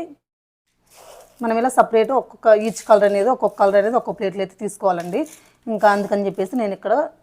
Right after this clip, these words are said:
ఫస్ట్ ఒక ప్లేట్లో అయితే కొంచెం ఇలా ఉప్పు అయితే తీసుకున్నాను. ఇంకా నెక్స్ట్ వచ్చేసి నేను ఫస్ట్ ఇక్కడ కలర్తో అయితే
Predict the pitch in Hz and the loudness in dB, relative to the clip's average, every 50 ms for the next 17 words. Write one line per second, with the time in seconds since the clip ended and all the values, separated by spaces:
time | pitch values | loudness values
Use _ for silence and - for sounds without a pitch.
0 | _ - - _ _ - - _ - 214 - - - 214 190 - 214 202 196 - | _ -20 -20 _ _ -20 -6 _ -2 -2 0 0 0 0 2 2 0 0 0 2
1 | 190 185 180 185 277 302 - 208 202 170 214 214 208 - - 214 202 196 190 190 | 2 2 2 2 2 0 0 -2 -4 -4 -6 -8 -8 -10 -8 -2 0 2 2 0
2 | 185 - - 208 190 196 214 190 208 180 - - - 180 180 170 175 190 254 294 | -2 -4 -2 -2 -2 -2 -2 -4 -6 -8 -10 -10 -12 -10 -8 -8 -6 -4 -4 -4
3 | 294 _ _ _ - - _ _ - _ _ _ _ _ - 214 208 202 202 202 | -6 _ _ _ -20 -20 _ _ -20 _ _ _ _ _ -14 -10 -8 -6 -4 -6
4 | 196 196 - 233 208 - 226 196 - 285 254 233 214 208 - 214 196 - - - | -6 -4 -2 -4 -2 -2 -2 -4 -2 -2 -2 -2 -4 -4 -4 -4 -4 -4 -4 -6
5 | 226 226 - - 202 202 262 330 359 - _ _ _ _ _ _ _ _ _ _ | -6 -6 -4 0 2 4 4 4 2 -2 _ _ _ _ _ _ _ _ _ _
6 | _ _ _ _ _ _ _ _ _ _ _ _ _ _ _ - - 214 220 214 | _ _ _ _ _ _ _ _ _ _ _ _ _ _ _ -2 2 4 4 4
7 | 202 226 208 202 196 254 | 2 2 0 0 0 -2